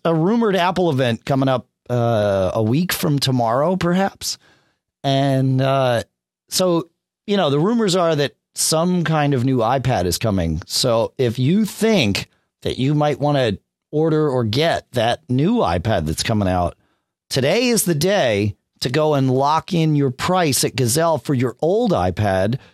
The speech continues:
if you wanna trade one in, because after they go on sale, Gazelle's prices tend to go down. So go visit Gazelle today, gazelle dot com. Tell 'em what you have. You just do it right online.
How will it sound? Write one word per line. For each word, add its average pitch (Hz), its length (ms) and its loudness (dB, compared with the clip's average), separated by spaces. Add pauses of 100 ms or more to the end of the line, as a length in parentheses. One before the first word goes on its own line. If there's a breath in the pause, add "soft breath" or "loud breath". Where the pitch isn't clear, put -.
(120 soft breath)
if 113 240 -4
you 127 100 0
wanna 127 200 0
trade 123 360 -2
one 123 200 0
in, 127 380 0 (280 soft breath)
because 127 280 -2 (120)
after 180 420 0
they 98 140 0
go 85 260 0
on 76 160 0
sale, 80 540 0 (460)
Gazelle's 165 460 0
prices 170 500 0
tend 127 340 0
to 123 80 -2
go 120 160 0
down. 107 500 0 (300)
So - 160 -2
go 147 260 0
visit 233 300 0
Gazelle 185 320 2
today, 87 260 0
gazelle 98 320 0
dot 131 240 0
com. 62 340 -4 (1200)
Tell 127 240 2
'em 156 80 2
what 139 160 0
you 92 60 0
have. 80 380 -2 (880)
You 107 100 -8
just 110 180 -2
do 113 160 0
it - 60 -2
right 107 200 2
online. 67 440 -2